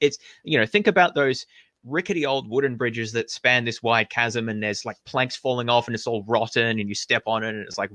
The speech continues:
um, shaking. Uh, you know, each plank are the different things that need to be established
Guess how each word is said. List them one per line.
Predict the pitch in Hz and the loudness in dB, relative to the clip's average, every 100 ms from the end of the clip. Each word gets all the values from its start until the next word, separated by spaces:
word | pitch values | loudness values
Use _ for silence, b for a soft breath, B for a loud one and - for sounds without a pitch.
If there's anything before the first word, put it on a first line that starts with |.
| 98 104 - - - _ _ B B - - | -12 -16 -18 -20 -20 _ _ B B -18 -6
um, | - 101 92 | 0 2 2
shaking. | - - 120 120 123 117 B B B | 2 2 2 2 0 0 B B B
Uh, | 147 135 | 0 2
you | 147 | 4
know, | 127 | 4
each | 131 175 - | 4 0 -2
plank | - 143 143 | 2 2 4
are | 131 | 2
the | 117 | 4
different | 113 117 127 113 | 2 2 -2 0
things | 123 120 - | 0 0 -2
that | 110 | -2
need | 117 117 | -2 -4
to | 113 | -2
be | 117 | -2
established | 110 - 113 113 127 - | 0 2 0 2 -2 -2